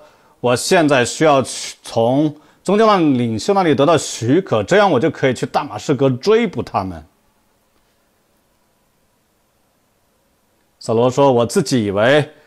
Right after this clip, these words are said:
这使徒行传第二十六章，我应当多方攻击拿撒勒人耶稣的名，在各会堂，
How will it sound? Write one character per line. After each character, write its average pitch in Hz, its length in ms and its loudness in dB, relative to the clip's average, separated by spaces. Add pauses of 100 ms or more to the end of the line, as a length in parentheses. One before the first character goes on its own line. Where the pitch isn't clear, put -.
这 123 140 -2
使 110 160 -10
徒 117 100 -4
行 104 180 -8
传 104 160 -2
第 107 120 -2
二 107 100 0
十 110 100 -10
六 131 200 2
章， 95 220 -6 (480)
我 113 280 2
应 196 220 0
当 185 220 0
多 214 260 4
方 190 320 2
攻 190 260 2
击 160 340 2 (200)
拿 110 240 -2
撒 147 140 0
勒 127 280 2
人 117 200 -2
耶 151 140 4
稣 165 180 -2
的 139 100 2
名， 110 420 0 (460)
在 120 200 0
各 131 200 0
会 151 280 2
堂， 107 360 -2